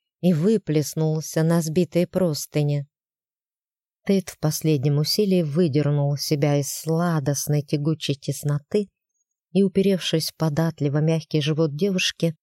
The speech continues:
кончил, стискивая её бёдра, с усилием выталкивая сквозь зубы ставший вдруг раскалённым воздух.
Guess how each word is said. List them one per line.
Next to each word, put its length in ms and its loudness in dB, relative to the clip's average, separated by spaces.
кончил, 760 0
стискивая 760 0
её 340 4
бёдра, 540 0
с 200 -4
усилием 720 2
выталкивая 760 0
сквозь 360 0
зубы 560 -2
ставший 540 -2
вдруг 280 -2
раскалённым 680 0
воздух. 580 -2